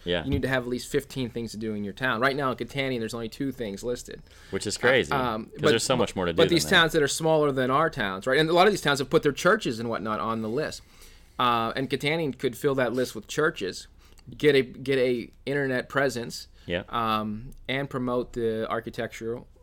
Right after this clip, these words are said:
Speaker 2: beauty of some of our churches. So.
Speaker 1: Super interesting.
Speaker 2: <laughs>
Speaker 1: Okay, sorry, go on.
Speaker 2: No, no. Weston, Mi-, Missouri is another town on this list. It is an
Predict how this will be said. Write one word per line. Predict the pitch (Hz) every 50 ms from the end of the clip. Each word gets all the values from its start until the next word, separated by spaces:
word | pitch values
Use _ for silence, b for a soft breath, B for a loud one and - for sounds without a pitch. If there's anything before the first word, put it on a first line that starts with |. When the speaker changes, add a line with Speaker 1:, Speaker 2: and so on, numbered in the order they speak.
| - - - - - - - -
Speaker 2:
beauty | - 117 117 120 123 120
of | 113
some | - - 117 113
of | 110 120
our | 120
churches. | - - 180 220 - - - - -
So. | - - - - - - - - -
Speaker 1:
Super | - - 101 - - 78
interesting. | 78 78 - 80 - 73 127 123 127 - -
Speaker 2:
<laughs> | -
Speaker 1:
Okay, | 107 104 101 90 -
sorry, | - 117 98 92
go | 92 98 95 92
on. | 85 80 76
Speaker 2:
No, | - 156 185
no. | 156 139 120 - B B B B B B
Weston, | 151 190 208 - - 233 214 196
Mi-, | 175 151 151 143 - -
Missouri | 156 143 131 151 156 156 151
is | 139
another | 135 127 127 123
town | - 135 123 120
on | 117
this | 113 107 - 120
list. | 117 110 - - -
It | 135 127
is | 127 117 113
an | 113 110